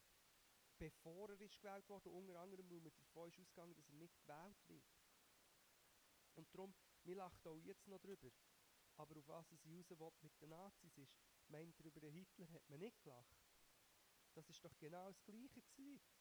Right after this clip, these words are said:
Da hat's doch genau die, die eine Hälfte hat irgendwie, ist in Euphorie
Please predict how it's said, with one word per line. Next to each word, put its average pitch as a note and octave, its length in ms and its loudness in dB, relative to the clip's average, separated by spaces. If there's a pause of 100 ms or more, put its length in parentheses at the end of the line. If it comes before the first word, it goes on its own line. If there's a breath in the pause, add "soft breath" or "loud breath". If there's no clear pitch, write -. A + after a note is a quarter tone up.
(120)
Da F3 100 4
hat's F3 240 2
doch - 160 -2
genau F#3+ 360 4
die, G3+ 320 -2
die G3 160 0
eine G#3+ 260 4 (1120)
Hälfte G#3 560 4
hat G3 180 2
irgendwie, G3+ 480 0
ist F3 200 -2
in F#3 140 0
Euphorie F3 540 2